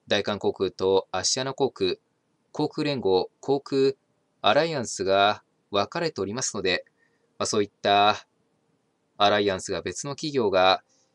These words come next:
一つになった場合、まあ、どういった対応になるのか、興味がございますが、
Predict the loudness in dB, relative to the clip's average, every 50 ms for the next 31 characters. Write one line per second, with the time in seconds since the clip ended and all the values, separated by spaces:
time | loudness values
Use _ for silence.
0 | _ _ _ _ _ -10 -6 -6 -4 -4 -6 -10 -10 -8 -8 -8 -4 -2 -2 0
1 | 4 4 6 6 4 4 2 -2 -8 -16 _ _ _ _ -4 0 2 2 0 0
2 | -2 -6 -10 -6 -6 -6 -4 -4 -4 -6 -4 -6 -6 -6 -6 -4 0 2 2 2
3 | 0 -2 -8 _ _ _ _ _ _ _ _ _ _ _ _ _ _ _ _ _
4 | _ -10 -6 -6 -6 -4 -6 -6 -6 -6 -6 -6 -8 -8 -6 -8 -8 -4 0 0
5 | 0 0